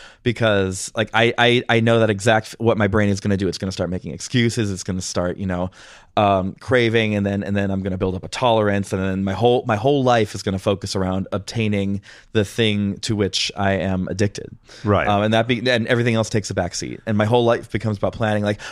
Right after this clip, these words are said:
Speaker 1: "Ooh, how much am I gonna have on me? How much can I use a day? When is this gonna hit?" You
Speaker 2: Yeah,
Speaker 1: know,
Speaker 2: right,
Speaker 1: and, and, like, like,
Speaker 2: right.
Speaker 1: timing out the edible, like, "Ooh, is, am I off work? Can I take it now?" It's, and it's just, it's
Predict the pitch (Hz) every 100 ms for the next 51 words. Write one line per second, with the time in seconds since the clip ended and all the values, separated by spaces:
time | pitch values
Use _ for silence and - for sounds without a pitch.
0 | - 135 123 110 110 110 107 104 110 101
1 | 95 104 127 127 160 170 175 180 180 151
2 | 147 135 127 - 123 110 104 104 151 160
3 | 147 113 104 104 - 98 95 160 165 -
4 | - _ - - - 143 135 120 123 131
5 | 90 127 143 139 135 135 120 73 - -
6 | 143 139 127 117 - 143 131 135 131 127
7 | 117 117 156 147 120 135 131 117 123 120
8 | 110 104 - 143 151 143 113 123 113 -
9 | 127 139 - - - - - 190 170 208
10 | - 180